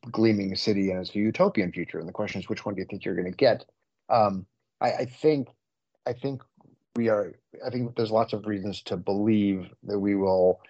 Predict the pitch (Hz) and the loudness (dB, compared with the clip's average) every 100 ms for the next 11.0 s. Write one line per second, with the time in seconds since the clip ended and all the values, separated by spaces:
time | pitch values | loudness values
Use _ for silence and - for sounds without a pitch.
0 | _ - 127 117 104 104 104 95 101 92 | _ -2 4 4 4 2 2 0 -2 -2
1 | 98 92 87 92 101 98 95 92 - 104 | -2 0 -2 -2 -2 -2 -4 -2 -2 0
2 | 127 165 196 - - 107 107 92 101 - | 0 0 -2 -12 0 4 4 2 -4 -6
3 | _ 98 - - 80 107 87 113 117 127 | _ -16 -16 -20 -14 -12 -10 -10 -10 -10
4 | - - _ _ _ _ - - 147 110 | -12 -20 _ _ _ _ -8 2 4 4
5 | 107 98 110 104 101 98 95 - 104 104 | -2 2 4 4 0 -4 -6 -6 -4 -4
6 | 98 98 92 104 101 127 165 202 143 110 | -4 -6 -4 -4 0 0 0 -2 -2 0
7 | 101 _ _ _ 120 117 117 110 107 92 | 0 _ _ _ -2 0 -2 -2 -2 -4
8 | _ _ _ - 113 117 - 131 127 110 | _ _ _ -4 0 0 4 4 2 -4
9 | 104 - - - 117 - 104 101 92 117 | -6 -14 -12 -4 -4 -2 -8 -8 -10 -8
10 | 107 98 - _ _ _ _ _ - 113 | -8 -10 -14 _ _ _ _ _ -6 -6